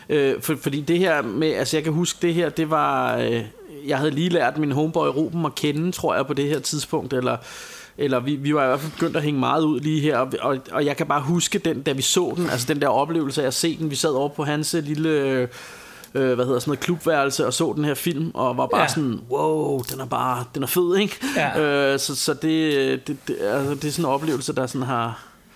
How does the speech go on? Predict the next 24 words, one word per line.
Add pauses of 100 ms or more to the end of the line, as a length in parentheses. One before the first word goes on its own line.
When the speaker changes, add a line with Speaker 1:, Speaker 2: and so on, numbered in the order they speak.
(840)
Speaker 2:
øh,
hvad
hedder
det,
er, (340)
er
blevet
hængende,
ikke? (240)
Speaker 1:
Jo. (1160)
Speaker 2:
Øhm,
så,
så
jeg, (100)
jeg
vil...
Øh, (640)
jeg
vil
godt
give
den
mine
varmeste